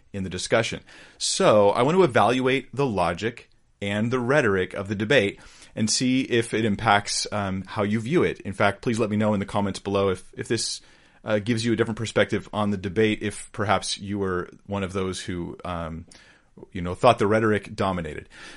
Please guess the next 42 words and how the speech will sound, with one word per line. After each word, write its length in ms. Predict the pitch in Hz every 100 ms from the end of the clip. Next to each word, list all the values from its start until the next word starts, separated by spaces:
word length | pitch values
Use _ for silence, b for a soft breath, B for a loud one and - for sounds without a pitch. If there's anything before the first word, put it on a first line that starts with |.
| B
So 400 | - 156 143 139
there's 260 | - 147 156
another 180 | 196 196
reason 160 | 151
why 80 | 139
I'm 80 | 110
doing 220 | 113 107
this, 180 | 95 -
though, 260 | 92 87
and 160 | 76 107
that 140 | 123
is, 220 | 120 117 107
uh, 180 | 101
Matt 340 | 92 110 135 151
came 180 | 175 185
to 80 |
the 80 | 175
debate 280 | 131 104 104
with 100 | 107
a 40 |
lot 220 | 95 98 107
of 160 | 104
the 80 | 101
same 300 | - 107 104
kind 160 | 113 104
of 80 |
stuff 260 | 95 110 98
you're 120 | 98
likely 240 | 95 98 110
to 100 | 95
encounter 500 | 87 98 98 110 113
when 140 | 104
you 80 | 98
talk 240 | - 104
to 60 | 92
some 180 | 90 95
people 220 | 104 101
about 160 | 98 95
the 60 |
truth 200 | - 104
of 80 | 92
Christianity, 720 | 113 - 92 92 104 135 160